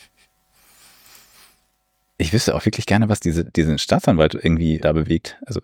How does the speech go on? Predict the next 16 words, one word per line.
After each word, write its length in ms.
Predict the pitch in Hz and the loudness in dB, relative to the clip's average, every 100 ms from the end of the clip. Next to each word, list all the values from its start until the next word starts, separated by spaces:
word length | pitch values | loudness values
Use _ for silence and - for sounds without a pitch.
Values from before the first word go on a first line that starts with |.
| - | -10
verstehe 320 | - - - | -12 -4 -2
ich 80 | - | -2
jetzt 140 | - | -4
auch 140 | 64 | -8
gar 180 | - 80 | -4 -4
nicht. 200 | 76 - _ _ _ - | -6 -12 _ _ _ -12
Muss 140 | - | -2
man 120 | 160 | 2
das 140 | 202 - | 2 2
tun? 280 | 180 214 294 _ | 2 2 2 _
Ist 180 | 117 127 | -6 -4
es 120 | 135 | -4
irgendwie, 420 | 135 127 127 123 _ _ _ _ _ _ _ _ - | -2 0 0 -2 _ _ _ _ _ _ _ _ -6
weiß 180 | 92 | -4
ich 60 | 71 | -4
nicht. 240 | 71 - | -8 -12